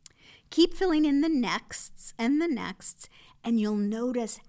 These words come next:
how your conflict spins out of control. In the example I gave you of my marriage, I wanted to talk with David about a challenge I had at work. I want to have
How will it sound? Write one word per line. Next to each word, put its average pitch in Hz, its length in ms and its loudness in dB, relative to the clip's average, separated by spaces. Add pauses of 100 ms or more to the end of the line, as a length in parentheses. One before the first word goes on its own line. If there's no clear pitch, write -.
how 202 460 -4
your 220 240 -6
conflict 185 640 -12
spins 156 560 -10 (240)
out 180 260 -12
of - 180 -20
control. - 420 -18 (2500)
In 247 120 4
the 240 100 4
example 269 480 -2
I 180 80 0
gave 175 240 -10
you 170 120 -12 (260)
of 185 200 -12
my 180 220 -2
marriage, - 600 -6 (240)
I 151 100 -8
wanted 185 320 -14
to 269 100 -8
talk - 420 -4
with - 160 -14
David 190 280 -10
about 208 200 -6
a 214 60 -8
challenge - 680 -4
I 202 40 -10
had 202 160 -6
at - 100 -6
work. - 420 -8 (800)
I 262 180 8
want 202 400 -4
to 277 100 -8
have 185 300 -2